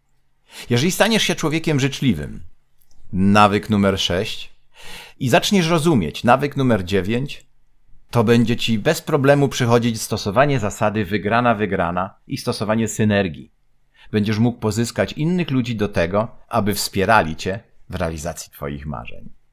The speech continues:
Pewnie słyszałeś kiedykolwiek taki tekst. Posłuchaj proszę.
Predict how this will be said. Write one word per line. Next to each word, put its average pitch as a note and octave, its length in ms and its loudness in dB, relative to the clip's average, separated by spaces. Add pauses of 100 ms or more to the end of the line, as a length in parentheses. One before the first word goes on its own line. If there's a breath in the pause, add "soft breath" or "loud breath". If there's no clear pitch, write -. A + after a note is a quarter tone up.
(800 soft breath)
Pewnie F#3 280 4
słyszałeś D#3 580 2
kiedykolwiek A2+ 640 2
taki G2 280 -6
tekst. - 560 -8 (720)
Posłuchaj G2+ 520 -4
proszę. - 460 -14